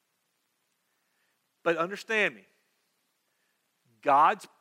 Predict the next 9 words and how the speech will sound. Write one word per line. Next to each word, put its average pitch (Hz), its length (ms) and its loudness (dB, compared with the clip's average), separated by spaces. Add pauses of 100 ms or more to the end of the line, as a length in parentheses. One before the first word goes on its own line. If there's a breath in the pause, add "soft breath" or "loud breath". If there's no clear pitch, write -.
purpose 233 680 0
in 131 200 -20
this 101 500 -20 (800)
is 135 160 -14
not 156 500 0
just 175 380 -4
their 160 180 -4
joy. 135 500 -10 (800)
God's 170 400 4